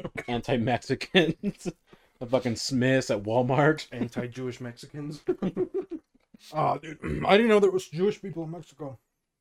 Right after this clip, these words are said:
Speaker 1: Jewish people are everywhere, man.
Speaker 2: I'm Jewish.
Speaker 1: No, you're not.
Speaker 2: I'm two percent Jewish. <laughs>
Speaker 3: Oh, you are?
Speaker 2: Yeah.
Speaker 3: In your thing?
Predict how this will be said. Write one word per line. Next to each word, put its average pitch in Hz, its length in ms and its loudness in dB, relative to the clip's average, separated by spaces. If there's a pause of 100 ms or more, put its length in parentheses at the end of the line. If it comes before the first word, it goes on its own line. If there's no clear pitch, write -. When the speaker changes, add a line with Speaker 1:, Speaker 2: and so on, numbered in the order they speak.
(500)
Speaker 1:
Jewish 190 200 6
people 151 180 6
are 110 40 6
everywhere, 120 300 6
man. 104 180 -2 (2000)
Speaker 2:
I'm 143 200 -6
Jewish. 135 340 -12 (1400)
Speaker 1:
No, 147 60 -6
you're 90 100 -4
not. 76 220 -10 (340)
Speaker 2:
I'm 107 180 -12
two 160 120 -10
percent 120 420 -14
Jewish. 120 300 -12
<laughs> - 40 4 (840)
Speaker 3:
Oh, 156 120 4
you 156 120 6
are? 202 200 4 (400)
Speaker 2:
Yeah. 160 260 -2 (220)
Speaker 3:
In 143 80 -8
your 135 80 -8
thing? 170 280 -4